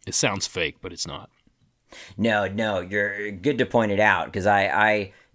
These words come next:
Speaker 2: I could tell that it would, had been enhanced just because the kind of ambient sound jumped as well. But
Speaker 1: Yeah.
Speaker 2: I want people that are listening to know that. That's a, that's so interesting. And if,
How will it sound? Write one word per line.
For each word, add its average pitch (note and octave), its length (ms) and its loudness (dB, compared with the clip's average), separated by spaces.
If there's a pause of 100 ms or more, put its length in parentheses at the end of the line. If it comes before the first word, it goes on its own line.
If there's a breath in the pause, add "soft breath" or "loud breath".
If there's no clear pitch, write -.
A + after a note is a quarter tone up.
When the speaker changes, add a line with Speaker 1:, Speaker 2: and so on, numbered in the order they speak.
(220)
Speaker 2:
I C3+ 200 6
could B2+ 180 0
tell G#2+ 240 4
that F#2+ 160 -2
it G2 80 -2
would, F#2 160 -2
had F2+ 160 -4
been F2+ 100 -4
enhanced D#2+ 460 -4
just - 140 -12
because E2+ 300 -4
the E2 260 -4
kind E2+ 180 -6
of D#2 120 -10
ambient E2+ 560 -8
sound D#2+ 380 -6
jumped D#2+ 280 -6
as - 120 -12
well. D#2+ 300 -2
But D#2+ 120 -2
Speaker 1:
Yeah. E2+ 80 -2
Speaker 2:
I - 20 -6
want F2 220 -6
people D#2+ 240 -8
that D#2+ 80 -6
are D#2+ 40 -8
listening E2 360 -6
to - 100 -14
know D#2+ 220 -6
that. D#2 300 -6 (640 loud breath)
That's D3+ 240 6
a, C3 240 -2
that's D3 500 2
so E3 300 4
interesting. G#2 460 -2
And C#3+ 120 2
if, - 300 -4